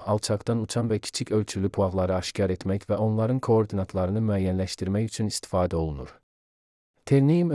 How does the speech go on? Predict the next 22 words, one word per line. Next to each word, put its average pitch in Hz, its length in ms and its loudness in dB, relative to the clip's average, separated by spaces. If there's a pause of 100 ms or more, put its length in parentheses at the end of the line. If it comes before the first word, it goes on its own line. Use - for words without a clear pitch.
modulu 107 400 2
isə 107 240 0
real 117 280 2
vaxt 110 280 -2
rejimində 101 480 0
radiotexniki 107 840 0
monitorinq 98 520 0
aparır 90 460 -2
və 107 160 2
mürəkkəb 107 420 0
hava 107 300 2
şəraiti 92 500 0
və 107 160 2
gecə 117 240 0
vaxtı 107 240 -2
belə 101 320 2
işləmə 98 400 0
qabiliyyətinə 92 560 0
malikdir. 90 640 -2 (960)
Video 139 320 6
analitik 113 460 0
modul 104 340 2